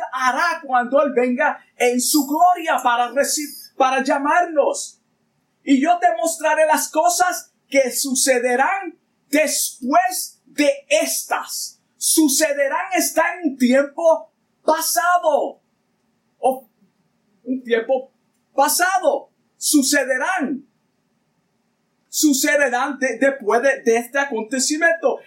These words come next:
Es decir, después del rapto.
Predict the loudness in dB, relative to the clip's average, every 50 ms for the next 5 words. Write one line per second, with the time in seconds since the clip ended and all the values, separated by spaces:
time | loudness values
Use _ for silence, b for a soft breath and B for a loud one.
0 | B -2 0 0 0 -2 -4 -4 -2 -2 0 0 0 0 0 -2 -6 _ _ -2
1 | 0 0 0 -2 -6 -8 -2 0 0 0 0 0 -6 -12 -16 _ _ _ _ _
2 | 2 2 2 2 0 -2 -4 -4 -4 -6 -10 -8 -2 0 0 0 0 -2 -8 -14